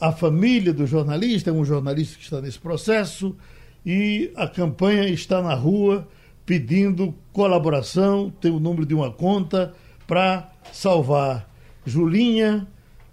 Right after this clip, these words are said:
ah, ajudando pra família comprar esse remédio de doze milhões de reais. A primeira coisa, um dia desse eu tava lendo uma crônica na Folha de São Paulo,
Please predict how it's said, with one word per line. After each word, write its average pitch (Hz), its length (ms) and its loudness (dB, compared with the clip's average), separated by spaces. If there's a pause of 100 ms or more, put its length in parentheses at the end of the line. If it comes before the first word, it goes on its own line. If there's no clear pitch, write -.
(140)
ah, 170 720 2
ajudando 175 600 0
pra 165 280 -2
família 165 340 -2
comprar 160 580 -2 (400)
esse 156 280 0
remédio 156 720 0 (260)
de 151 180 -6
doze 165 840 0
milhões 151 680 0
de 160 140 -4
reais. - 520 -4 (260)
A 208 60 -10
primeira 277 460 -4
coisa, 123 420 -6
um 131 60 -10
dia 160 140 -6
desse 190 260 -8
eu 190 60 -6
tava 180 260 -6
lendo 190 160 -2
uma 160 80 -6
crônica 202 340 -6
na 185 120 -6
Folha 214 200 -6
de 160 80 -10
São 208 200 -4
Paulo, 151 360 -2